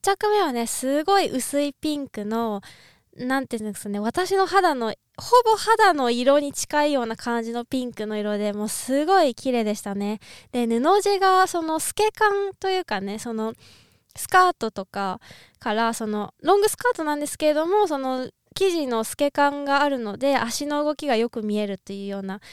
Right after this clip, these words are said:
スカートになっていて、もうとっても素敵でした。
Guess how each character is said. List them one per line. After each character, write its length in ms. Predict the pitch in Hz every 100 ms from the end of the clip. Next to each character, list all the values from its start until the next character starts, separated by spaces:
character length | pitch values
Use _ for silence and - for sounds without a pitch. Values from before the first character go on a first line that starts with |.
| -
ス 100 | -
カ 200 | - 233
ー 40 | 226
ト 120 | 214
に 120 | 202
な 120 | 208 208
っ 40 |
て 140 | -
い 60 | 202
て、 140 | -
も 140 | 202 202
う 40 |
と 140 | 208 214
っ 40 |
て 240 | _ -
も 120 | 349 339
素 80 |
敵 220 | - 330 320
で 140 | 349
し 60 | 320
た。 220 | 233 196